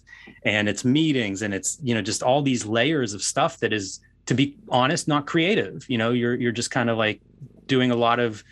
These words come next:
I always joke and say, like, I'll sit at my drawing table for free, and then everything else is what I get paid for, administration and, you know, sending in invoices and doing taxes and,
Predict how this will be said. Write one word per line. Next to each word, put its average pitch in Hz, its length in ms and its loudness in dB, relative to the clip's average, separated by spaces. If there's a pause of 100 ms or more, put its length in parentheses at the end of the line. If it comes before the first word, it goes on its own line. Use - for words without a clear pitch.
(420)
I 131 80 2
always 135 240 2
joke 139 300 0
and 127 80 -2
say, 123 180 0
like, 104 300 -2 (480)
I'll 120 120 2
sit - 160 2
at 143 60 -2
my 120 100 0
drawing 113 340 0
table 131 280 0
for 117 120 -4
free, 131 460 0
and 120 100 0
then 117 120 0
everything 156 440 0
else 143 260 -2
is 107 120 -6
what 120 160 0
I 117 80 0
get 110 180 -6
paid 120 260 -2
for, 101 320 -8
administration 127 920 0
and, 101 280 -6
you 127 140 -2
know, 104 80 -2
sending 110 380 0
in 107 100 0
invoices 123 720 0
and 98 180 -6
doing 113 220 0
taxes 127 480 -2
and, 107 160 -6